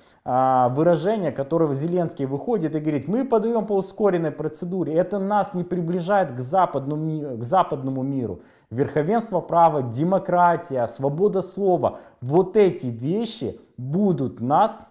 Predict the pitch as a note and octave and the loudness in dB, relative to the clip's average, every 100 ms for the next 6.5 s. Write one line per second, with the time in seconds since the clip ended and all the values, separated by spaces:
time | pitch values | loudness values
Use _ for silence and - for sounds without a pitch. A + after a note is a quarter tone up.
0 | - D#3+ D#3+ E3 - F#3+ F#3+ F3+ A#2+ C#3+ | 0 2 2 -2 -2 0 2 2 2 4
1 | F3 F3 D3+ E3+ E3+ D#3 A2+ F2 - - | 4 2 -2 -2 -2 -2 -2 -4 -10 -6
2 | D3 C#3 F#3 B3 A#3+ A#3 F#3 D3+ C#3+ G#2 | -4 0 0 0 -2 -2 -4 -2 2 0
3 | G#2+ D#3+ A3+ A#3+ A#3 - - D3+ - F#3 | 0 0 0 0 -4 0 4 4 2 0
4 | A3 F#3+ D3+ C#3 C#3+ E3 E3 F3+ E3 D#3+ | 0 0 -2 -2 0 0 0 -2 -2 -4
5 | B2+ C#3 D3+ F3+ F3 D#3+ A#2 - D3 D#3+ | -4 -4 -2 -2 -2 -2 -4 -6 -4 -2
6 | D3 A2 G2 - F#2+ | -2 -4 -8 -8 -14